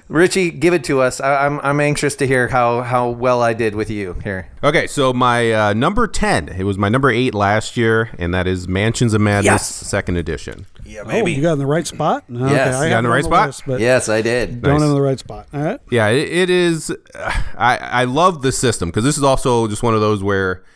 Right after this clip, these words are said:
Speaker 2: the system works so well, and the, the app integration is fantastic. So anyone who is against app integration, you just need to play this game,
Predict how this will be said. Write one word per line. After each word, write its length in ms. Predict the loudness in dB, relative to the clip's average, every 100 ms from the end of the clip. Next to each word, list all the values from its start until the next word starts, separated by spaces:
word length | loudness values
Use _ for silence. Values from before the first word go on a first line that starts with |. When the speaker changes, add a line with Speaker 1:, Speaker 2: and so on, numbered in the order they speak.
| _ _ _ -4
Speaker 2:
the 120 | -2
system 420 | 0 0 2 2
works 200 | 2 2
so 80 | 0
well, 280 | 2 2 2
and 120 | 0
the, 180 | -4 -8 -18 _ -8
the 180 | -4 0
app 240 | 0 2
integration 680 | 0 2 0 0 -2 -4 -8 -18 _ _
is 160 | -10 -4
fantastic. 680 | 0 0 0 0 0 -4 -2
So 80 | 0
anyone 220 | 2 4
who 120 | 4
is 100 | 2
against 400 | -2 -2 0 0
app 240 | 2 2 0
integration, 640 | -2 -2 -2 -2 -2 -4
you 140 | -6 -6
just 160 | -4
need 80 | -2
to 60 | 0
play 160 | 0
this 140 | 0 -2
game, 400 | -4 -4 -6